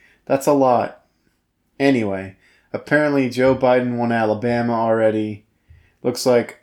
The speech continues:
Joe Biden leads in Massachusetts.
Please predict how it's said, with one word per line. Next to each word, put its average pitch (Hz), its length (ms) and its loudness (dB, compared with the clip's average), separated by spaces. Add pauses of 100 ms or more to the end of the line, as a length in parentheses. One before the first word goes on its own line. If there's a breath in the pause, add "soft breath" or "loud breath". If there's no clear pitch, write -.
(120)
Joe 127 260 2
Biden 117 420 0
leads 123 280 -2
in 120 100 -2
Massachusetts. 139 1300 -4